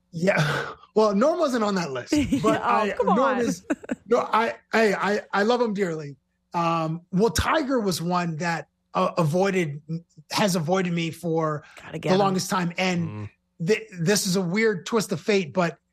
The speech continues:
Speaker 1: November twenty-ninth, we get accredited to go to Tiger's. He has his own tournament
Speaker 2: Mm-hmm.
Speaker 1: in California.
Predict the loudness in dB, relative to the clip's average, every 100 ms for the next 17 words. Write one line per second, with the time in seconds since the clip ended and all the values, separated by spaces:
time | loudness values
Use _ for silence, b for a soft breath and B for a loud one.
0 | _ _ 0 2 2 0 0 -2 -4 -2
1 | -2 0 0 -2 -4 -10 _ _ _ _
2 | _ -4 0 2 0 -4 -4 0 0 0
3 | -2 -2 -6 -2 0 0 0 -4 -4 -2
4 | -4 -8 -6 -2 0 0 0 -2 -4 -10
5 | b b 0 2 2 0 -4 -2 0 0
6 | -2 -4 -4 -2 -2 -4 -6 _ _ -12
7 | -8 -4 -2 -2 -4 -2 -2 0 -2 0
8 | 0 -2